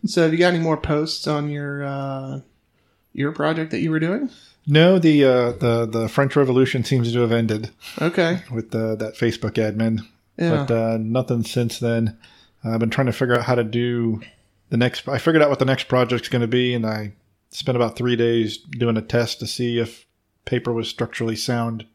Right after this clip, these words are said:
Speaker 1: Let's,
Speaker 2: enough
Speaker 1: let's,
Speaker 2: to do it.
Speaker 1: let's talk about the first project. Well, the,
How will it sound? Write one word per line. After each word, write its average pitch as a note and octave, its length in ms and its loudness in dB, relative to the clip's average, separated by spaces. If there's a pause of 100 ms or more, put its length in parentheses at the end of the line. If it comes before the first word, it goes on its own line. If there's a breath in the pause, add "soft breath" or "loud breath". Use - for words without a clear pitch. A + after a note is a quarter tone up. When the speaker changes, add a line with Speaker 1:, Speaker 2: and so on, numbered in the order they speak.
(160)
Speaker 1:
Let's, A#3 240 0
Speaker 2:
enough C3+ 160 4
Speaker 1:
let's, A#3 120 4
Speaker 2:
to G#2 60 -2
do A#2+ 140 0
it. G#2+ 80 -4
Speaker 1:
let's G#3+ 140 4
talk D#3+ 220 4
about D3 200 -2
the C#3+ 60 -6
first D3+ 380 0
project. C3+ 420 -2
Well, D3+ 120 0
the, D3 200 -6